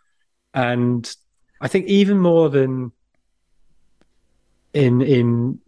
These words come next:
so, you know, you obviously have a load of families where you have a kid who's really, really good at football. Everyone can see they're really good at football, but you're not quite sure how good they are.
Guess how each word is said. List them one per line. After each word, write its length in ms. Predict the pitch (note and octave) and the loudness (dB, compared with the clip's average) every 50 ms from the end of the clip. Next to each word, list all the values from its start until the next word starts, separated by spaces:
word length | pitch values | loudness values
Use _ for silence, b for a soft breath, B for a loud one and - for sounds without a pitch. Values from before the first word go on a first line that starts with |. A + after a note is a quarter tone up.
| D#4+ - _ _ - | -20 -20 _ _ -16
so, 240 | - - - - - | -14 -12 -12 -12 -14
you 340 | - - C#3 - - C#3 A#2 | -14 -12 -12 -12 -10 -10 -10
know, 100 | G2+ - | -6 -2
you 160 | D3 C#3 C#3+ | 2 2 2
obviously 240 | D3+ D3+ C#3+ - A#2+ | 2 0 -2 -4 -2
have 100 | A2+ A#2 | -2 0
a 20 | |
load 240 | A#2 C3 C3+ C3+ B2 | 0 2 2 2 2
of 80 | A#2 - | 0 -4
families 380 | A#2+ A2+ G#2+ G2+ G2+ G2+ - | -6 -6 -6 -8 -10 -10 -8
where 80 | A2+ G#2 | -6 -4
you 80 | G#2 | -4
have 180 | G#2 G#2 G2 - | -4 -4 -6 -8
a 80 | - G#2+ | -12 -18
kid 280 | - - - A2 G2+ - | -14 -10 -8 -8 -8 -8
who's 180 | G#2+ G2 F#2+ G2+ | -10 -10 -10 -10
really, 400 | A2 A2 A#2 A#2+ A2+ G#2+ G#2 G#2 | -6 -2 0 0 2 2 0 -2
really 200 | G2+ G2+ G2 G2 | -2 -2 -4 -6
good 100 | G2+ F#2+ | -8 -10
at 60 | - | -10
football. 220 | - F#2+ - F#2+ G#2 | -12 -12 -10 -8 -8
Everyone 200 | A2+ G#2 A2 G#2+ | -6 -6 -6 -8
can 60 | G2+ | -8
see 180 | - - G2+ | -6 -6 -6
they're 120 | F#2 G2 F#2 | -4 -4 -6
really 160 | F#2+ F#2 G2 | -6 -6 -6
good 100 | G2 F2+ | -6 -8
at 60 | F2+ | -8
football, 400 | - G#2 G#2 - G2 F#2 F2 - B B B B B B B B B B - | -10 -12 -12 -10 -10 -12 -12 -14 B B B B B B B B B B -2
but 80 | C3+ | 0
you're 80 | C3+ D3+ | 2 2
not 200 | G3+ F#3+ G3 - | 2 0 -2 -8
quite 340 | - - - D#3+ D3+ - - | -12 -6 -6 -4 -4 -4 -6
sure 240 | - - G#2+ G2 | -6 -4 -4 -4
how 140 | - G#2+ G2 | -4 -4 -4
good 180 | F#2+ G#2 G2 - | -4 -6 -6 -4
they 140 | G2+ G2 F#2+ | -4 -4 -4
are. 240 | F#2 F#2 F#2 F#2 | -6 -8 -10 -14